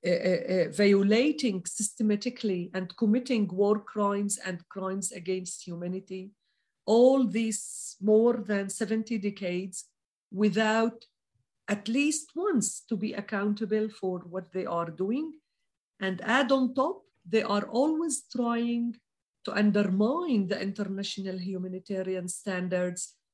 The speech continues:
by, uh, uh, switching the, uh, uh, definitions or the, uh, explanation or what it means to implement. And unfortunately, we're totally supported by political,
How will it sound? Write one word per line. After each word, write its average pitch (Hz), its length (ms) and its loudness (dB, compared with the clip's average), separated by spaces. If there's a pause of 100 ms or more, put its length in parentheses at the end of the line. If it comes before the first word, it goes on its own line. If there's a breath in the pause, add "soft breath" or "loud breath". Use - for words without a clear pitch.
(220)
by, 202 600 2 (300)
uh, 185 40 -2
uh, 175 320 -2 (220)
switching 269 1000 -2
the, 247 400 2 (520)
uh, 202 40 0
uh, 190 560 -2
definitions 220 960 2
or 190 400 2
the, 175 100 -2
uh, 180 200 -4 (360 soft breath)
explanation 208 1400 2
or 190 380 2
what 208 220 0
it 226 200 -2
means 233 580 0 (640)
to - 100 -4
implement. 202 680 -2
And 208 180 0
unfortunately, 262 1080 -2 (300)
we're 233 540 2
totally 269 480 2
supported 220 880 0
by 190 240 -2
political, 214 840 -2